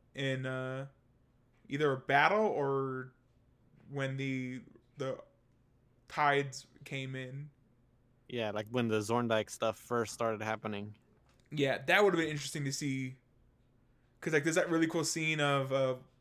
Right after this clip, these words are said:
Speaker 1: in the last episode where she's, like, praying to her kids to keep her safe.
Speaker 2: Yeah, 'cause she was, like, she was so c-, confident, and then she just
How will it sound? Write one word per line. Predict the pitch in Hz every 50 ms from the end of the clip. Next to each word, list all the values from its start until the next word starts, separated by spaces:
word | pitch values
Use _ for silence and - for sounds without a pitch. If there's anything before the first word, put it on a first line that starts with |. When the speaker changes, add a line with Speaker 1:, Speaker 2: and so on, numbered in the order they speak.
| _ - - -
Speaker 1:
in | - 147
the | 139
last | 139 139 139 143 139 -
episode | 147 139 135 - 151 139 135
where | 135 131 127
she's, | 127 - 143 139 127
like, | 131 127 123 -
praying | - - 143 139 135 135 135 131 135 131
to | - 131
her | 131 135
kids | 123 - 139 139 135 131 127
to | 139
keep | 139 - 151 143 -
her | 135 131
safe. | - 147 135 131 131 127 139 139 - - _ _ _ _ _ _ _ _ _ _ _ _ _ _ _ _ _ - 196
Speaker 2:
Yeah, | 131 131 127 123 120 117 117 110 110 - _ _
'cause | - 117
she | - -
was, | 117 113 107 117
like, | 113 110 107 _ _ _ _ _ _ _ _ -
she | - 226
was | 226 -
so | - 214 -
c-, | - - _ _ _ _ _ -
confident, | 151 151 170 160 - 175 151 151 139
and | 123 117 120 127
then | 123 120
she | - - 123 113
just | 117 110 -